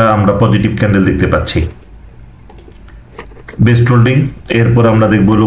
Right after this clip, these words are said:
গোল্ডেন সন। গোল্ডেন সন উনিশ লক্ষ সাতান্ন হাজার ভলিউম, তেরো টাকা তিরিশ পয়সা ক্লোজিং, এমএসিডি সিগন্যাল লাইনের উপরে, জিরো লাইনের নিচে, ভলিউম খুবই ভালো ভলিউম, অর্থাৎ শেয়ার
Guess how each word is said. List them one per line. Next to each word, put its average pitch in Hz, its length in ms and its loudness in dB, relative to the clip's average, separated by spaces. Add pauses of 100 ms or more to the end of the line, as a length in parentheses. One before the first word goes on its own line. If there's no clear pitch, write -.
গোল্ডেন 110 360 2
সন। - 120 2 (1120)
গোল্ডেন 123 360 2
সন 135 160 4 (580)
উনিশ 120 260 4
লক্ষ 120 140 2 (140)
সাতান্ন 120 360 2
হাজার 113 240 2
ভলিউম, 113 300 2 (1300)
তেরো 123 240 2
টাকা 117 160 2 (100)
তিরিশ 117 280 2
পয়সা 117 300 2
ক্লোজিং, 117 300 2 (640)
এমএসিডি 117 460 2 (1120)
সিগন্যাল 117 300 2
লাইনের 117 240 2
উপরে, 123 200 4 (100)
জিরো 110 200 4
লাইনের 107 280 2
নিচে, 120 200 2 (640)
ভলিউম 117 280 4 (120)
খুবই 127 260 2
ভালো 92 220 0
ভলিউম, 80 260 0 (720)
অর্থাৎ 120 260 2 (360)
শেয়ার 110 280 2